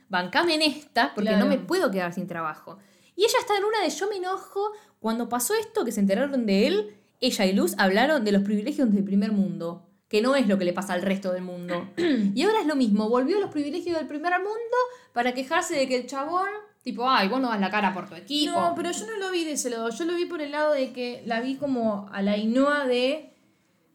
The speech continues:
Speaker 2: "Vamos, Paolo, despertate,
Speaker 1: Sí, poné.
Speaker 2: ponete las pilas, sos el chef, tenemos que salir adelante". Es así, como que yo la vi por ese lado, porque aparte, en un momento, ahora Paolo le pregunta a Luz, a Ainhoa, perdón, le pregunta, "¿Vos qué harías?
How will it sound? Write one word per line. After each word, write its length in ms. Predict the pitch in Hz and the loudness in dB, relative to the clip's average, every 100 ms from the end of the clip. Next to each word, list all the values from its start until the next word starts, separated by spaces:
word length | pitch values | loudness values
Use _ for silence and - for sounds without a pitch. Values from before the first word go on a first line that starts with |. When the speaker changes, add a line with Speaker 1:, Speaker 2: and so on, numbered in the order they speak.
| - | 0
Speaker 2:
"Vamos, 540 | 202 359 262 202 202 | 4 6 6 2 -2
Paolo, 420 | - 185 220 240 226 | -4 0 2 2 2
despertate, 800 | 214 202 214 214 311 339 339 349 | 0 0 0 2 0 0 -2 -6
Speaker 1:
Sí, 200 | 381 208 | -4 -2
poné. 180 | 202 175 | -2 2
Speaker 2:
ponete 360 | 208 269 - 320 | 4 4 2 0
las 240 | 294 285 | 0 0
pilas, 420 | 330 330 330 320 | 0 2 2 0
sos 220 | 294 285 | 0 2
el 140 | 262 247 | 2 0
chef, 420 | 311 349 349 - | -2 -4 -4 -8
tenemos 420 | 233 233 311 320 | -6 -4 -2 -4
que 140 | - 202 | -4 -4
salir 320 | 202 226 285 | -2 0 0
adelante". 640 | 226 202 254 202 196 180 | 2 2 2 2 2 0
Es 100 | 202 | -2
así, 260 | 226 220 226 | -2 -4 -4
como 260 | 214 202 | -2 -4
que 360 | 202 202 196 - - _ | -4 -4 -6 -10 -20 _
yo 160 | - 302 | -6 0
la 120 | 311 | 2
vi 100 | 311 | 2
por 120 | 302 | 0
ese 200 | 302 277 | -2 0
lado, 200 | 262 262 214 | 0 0 0
porque 160 | 220 | 0
aparte, 580 | 220 277 294 294 302 - | 0 0 0 -2 -2 -2
en 80 | 220 | -2
un 60 | |
momento, 520 | 254 277 285 277 247 247 | 0 -2 -2 -4 -4 -4
ahora 460 | 214 214 233 240 | -2 0 2 2
Paolo 320 | 240 240 240 | 2 2 2
le 100 | 247 | 2
pregunta 460 | 202 208 240 233 196 | 0 0 -2 0 0
a 40 | |
Luz, 360 | 190 185 175 - - | -2 -4 -8 -16 -6
a 520 | 202 196 196 190 196 | 0 2 4 2 2
Ainhoa, 380 | 196 196 196 196 | 4 6 6 4
perdón, 500 | 196 202 196 - - - - | 0 0 0 -2 -12 -12 -4
le 100 | 208 | -2
pregunta, 600 | 220 240 240 226 226 214 | 0 0 0 0 0 0
"¿Vos 220 | 254 311 | 2 2
qué 140 | - | 0
harías? 560 | 269 226 185 175 - - | 0 0 -2 -4 -10 -18